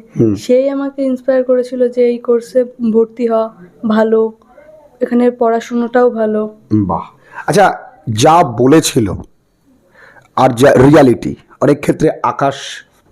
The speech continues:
Speaker 1: তো, মানে, পাতাল তর-, তারতম্য হয়,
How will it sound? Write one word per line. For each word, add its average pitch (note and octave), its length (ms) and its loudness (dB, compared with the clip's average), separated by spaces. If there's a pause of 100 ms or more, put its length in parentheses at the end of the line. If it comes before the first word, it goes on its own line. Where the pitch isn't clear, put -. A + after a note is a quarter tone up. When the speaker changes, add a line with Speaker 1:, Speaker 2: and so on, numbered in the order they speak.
(120)
Speaker 1:
তো, C3+ 100 0
মানে, B2 240 0
পাতাল B2+ 440 -2
তর-, A#2+ 260 -2 (380)
তারতম্য D3 540 2
হয়, F#2+ 260 -4